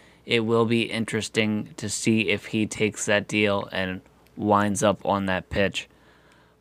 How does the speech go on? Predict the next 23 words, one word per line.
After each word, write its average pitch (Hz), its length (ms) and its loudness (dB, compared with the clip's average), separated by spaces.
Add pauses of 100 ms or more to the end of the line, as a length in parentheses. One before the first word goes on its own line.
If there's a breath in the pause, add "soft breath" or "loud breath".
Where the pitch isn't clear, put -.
(100)
But 139 200 4
another 180 520 6
Brazilian 147 720 6 (480 soft breath)
is 123 260 0
coming 131 340 2
to 127 120 -2
the 120 160 4
M 117 140 0
L 113 180 6
S, 110 300 6
and 117 160 -2
F 117 160 2
C 127 240 4
Cincinnati 117 840 2 (380 soft breath)
inks 127 300 0
him 113 340 -2 (240)
to 127 140 2
the 120 120 2
third 139 380 2
most 131 260 -2
expensive 120 520 -4
signing 120 500 0 (220)
in 127 320 2